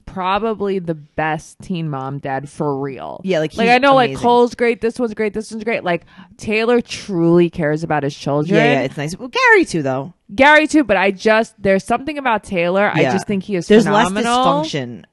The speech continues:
Speaker 1: Yeah.
Speaker 2: in that, yeah,
Speaker 1: And
Speaker 2: situation.
Speaker 1: I don't know. I just, maybe being raised by a single dad, I just have, like, a real affinity for dads.
Speaker 2: Sure.
Speaker 1: But, like,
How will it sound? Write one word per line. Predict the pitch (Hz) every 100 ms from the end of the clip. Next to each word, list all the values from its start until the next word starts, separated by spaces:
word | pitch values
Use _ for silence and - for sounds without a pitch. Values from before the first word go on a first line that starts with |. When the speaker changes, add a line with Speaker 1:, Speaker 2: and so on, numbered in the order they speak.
| _ _
Speaker 1:
Yeah. | - 170 196 233
Speaker 2:
in | 294
that, | 359 339 269 208 185 175
yeah, | 127
Speaker 1:
And | 220
Speaker 2:
situation. | 220 143 107 147
Speaker 1:
I | 247
don't | 294
know. | 311 311
I | 147 196
just, | 190 226 226 -
maybe | 196 185 175 180 208 220 -
being | 170 190 175 160 143
raised | 151 151 160 160 - -
by | 160 156
a | 147
single | - 180 160 160
dad, | 156 165 160
I | 107 175 170
just | -
have, | 202 170
like, | 156
a | 170
real | 170
affinity | 160 - 170 170 170 170
for | - 165
dads. | 156 160 156 135 123
Speaker 2:
Sure. |
Speaker 1:
But, | 160 104
like, | 165